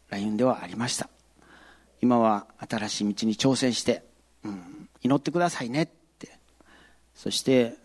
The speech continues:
「マタイの七章七節が与えられました」って。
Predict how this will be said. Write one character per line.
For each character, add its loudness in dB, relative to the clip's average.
「マ -4
タ 0
イ -2
の -8
七 0
章 0
七 4
節 -4
が -8
与 -4
え 0
ら 2
れ 2
ま 2
し -2
た」 -2
っ -20
て。 -20